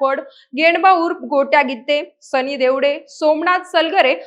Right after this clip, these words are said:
वाल्मिक अण्णा यांच्यासह इतर वीस अनोळखी व्यक्तींवर हत्येच्या प्रयत्नाचा गुन्हा दाखल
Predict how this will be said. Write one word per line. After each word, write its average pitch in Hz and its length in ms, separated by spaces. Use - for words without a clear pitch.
वाल्मिक 311 560
अण्णा 285 340
यांच्यासह 277 840
इतर 269 340
वीस 311 340
अनोळखी 302 380
व्यक्तींवर 285 540
हत्येच्या 269 560
प्रयत्नाचा 254 600
गुन्हा 247 320
दाखल 240 340